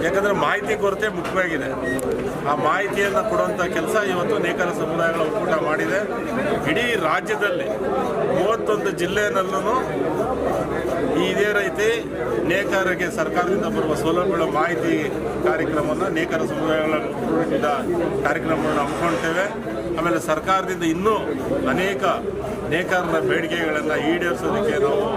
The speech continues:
ಮನವಿಯನ್ನು ಕೊಡ್ತೇವೆ. ಇವಾಗ ಈಗಾಗಲೇ ನಾವು ಮಾತಾಡ್ದಂಗೆ ಮುಂದಿನ ದಿನಗಳಲ್ಲಿ ಜವಳಿ ಮಂತ್ರಿಗಳನ್ನು ನಾವು ಭೇಟಿ ಮಾಡಿ, ಆಯುಕ್ತರು ಶ್ರೀಮತಿ ಕೆ ಜ್ಯೋತಿ ಮೇಡಮ್ ಅವರು ಸಮರ್ಪಕವಾಗಿ ಕೆಲಸ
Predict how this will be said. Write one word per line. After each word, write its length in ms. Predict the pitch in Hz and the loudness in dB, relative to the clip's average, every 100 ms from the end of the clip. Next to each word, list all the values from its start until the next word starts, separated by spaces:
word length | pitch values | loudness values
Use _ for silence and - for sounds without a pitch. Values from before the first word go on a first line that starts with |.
| - - - 143 | -4 -4 -2 0
ಮನವಿಯನ್ನು 420 | 160 196 202 185 | 0 2 2 0
ಕೊಡ್ತೇವೆ. 400 | 165 160 165 175 - - - 220 214 160 170 | -2 -2 0 0 -2 -6 -8 -6 -2 0 2
ಇವಾಗ 500 | 170 160 165 156 151 | 2 2 2 2 0
ಈಗಾಗಲೇ 320 | 151 170 185 | 0 0 0
ನಾವು 160 | 175 151 | -2 -2
ಮಾತಾಡ್ದಂಗೆ 1000 | 147 160 - - 160 160 156 - 156 - - - - | 0 0 -2 -2 -2 0 0 -2 -6 -6 -6 -4 -2
ಮುಂದಿನ 280 | 165 185 | 0 2
ದಿನಗಳಲ್ಲಿ 580 | 180 175 170 160 170 160 123 - - | 2 2 2 2 2 0 0 -2 0
ಜವಳಿ 380 | 151 180 208 196 | 2 2 2 0
ಮಂತ್ರಿಗಳನ್ನು 560 | 165 180 175 170 165 | 0 0 0 0 0
ನಾವು 140 | 156 147 | 0 0
ಭೇಟಿ 260 | 135 170 185 | 0 0 0
ಮಾಡಿ, 320 | 165 156 170 185 202 170 | 0 0 0 -2 -2 -2
ಆಯುಕ್ತರು 720 | 190 180 196 190 196 185 - | -2 -2 0 2 2 2 0
ಶ್ರೀಮತಿ 760 | 185 185 185 185 180 170 156 143 - - - - 208 - | 0 0 2 2 2 2 -2 -4 -4 -2 0 0 0 0
ಕೆ 440 | 175 190 180 156 147 | 2 2 0 -2 0
ಜ್ಯೋತಿ 420 | 185 196 196 185 | 0 0 0 2
ಮೇಡಮ್ 360 | 175 175 175 | 2 2 0
ಅವರು 320 | 175 170 190 185 - - - - - - - | 0 0 0 -2 -4 -6 -6 -6 -6 -4 -2
ಸಮರ್ಪಕವಾಗಿ 600 | 160 190 - 180 170 165 | 2 2 0 0 0 0
ಕೆಲಸ 260 | 156 143 | 0 0